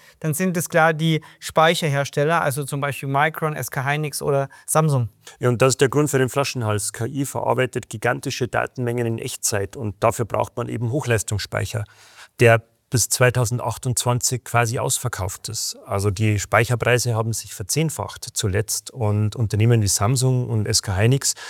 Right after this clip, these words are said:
Speaker 2: haben mit dem südkoreanischen Staat sogar ein Investitionsprogramm von über eins Komma drei Billionen Dollar angekündigt.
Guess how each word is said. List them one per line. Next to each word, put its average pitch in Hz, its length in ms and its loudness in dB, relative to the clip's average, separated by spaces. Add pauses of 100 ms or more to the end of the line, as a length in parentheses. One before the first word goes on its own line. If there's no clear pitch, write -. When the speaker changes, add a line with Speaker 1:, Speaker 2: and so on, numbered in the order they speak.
(260)
Speaker 2:
haben 120 560 2
mit 123 160 0
dem 113 320 0
südkoreanischen 113 680 2
Staat 117 460 2
sogar 120 400 0
ein 131 220 -4
Investitionsprogramm 127 840 0
von 120 180 -4
über 165 440 -2
eins 135 220 -2
Komma 123 220 -2
drei 117 220 0
Billionen 123 680 0
Dollar 127 320 2
angekündigt. 101 720 -6